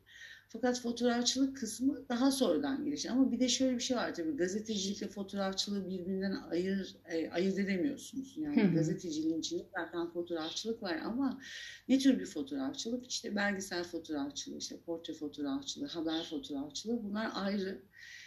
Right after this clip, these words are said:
Speaker 1: Yemek fotoğrafçılığı bambaşka bir konu. İşte onu ben Ziyafet dergisini çıkartırken gördüm. O tarihte aslında hiç kimse,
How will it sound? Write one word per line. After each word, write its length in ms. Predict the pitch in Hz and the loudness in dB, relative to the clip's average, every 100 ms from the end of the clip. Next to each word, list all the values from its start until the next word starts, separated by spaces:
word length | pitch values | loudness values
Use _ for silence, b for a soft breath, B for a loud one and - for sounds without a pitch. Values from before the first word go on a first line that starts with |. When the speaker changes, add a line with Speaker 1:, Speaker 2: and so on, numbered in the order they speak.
| b b | b b
Speaker 1:
Yemek 280 | 208 240 277 | 6 8 8
fotoğrafçılığı 800 | 254 240 233 220 220 277 269 202 | 6 4 4 4 4 6 6 6
bambaşka 540 | 226 233 180 151 - 147 | 6 6 6 2 0 0
bir 260 | 139 - | 0 -4
konu. 280 | - - - | -6 -6 -6
İşte 180 | - 180 | -4 -2
onu 260 | 190 214 | 0 2
ben 380 | 214 254 269 269 185 | 4 8 8 6 -4
Ziyafet 540 | 175 180 190 226 220 | -2 -2 0 -2 0
dergisini 520 | 190 180 196 - 247 | 0 0 -2 -2 0
çıkartırken 880 | - - 185 185 214 208 175 143 143 | 0 -2 -4 -4 -6 -6 -2 0 0
gördüm. 280 | 143 190 240 | 0 -2 0
O 100 | 233 | 0
tarihte 500 | 233 226 220 214 - | 0 0 0 -2 -4
aslında 560 | 190 208 - 185 185 220 | -2 -4 -6 -6 -4 -4
hiç 240 | 208 - | -2 -2
kimse, 640 | - 233 214 - 196 - | 0 -2 -2 -6 -6 -6